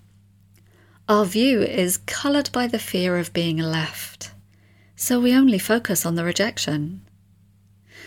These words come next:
For example, you might have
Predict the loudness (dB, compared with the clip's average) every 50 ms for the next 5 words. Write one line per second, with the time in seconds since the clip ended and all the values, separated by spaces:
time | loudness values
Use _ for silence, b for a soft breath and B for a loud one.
0 | B B B B B B B B B B B 4 4 6 6 6 4 4 4 4
1 | 2 2 2 4 4 6 8 8 8 8 8 6 6 4 2 0 0 0 0 0
2 | -2 -4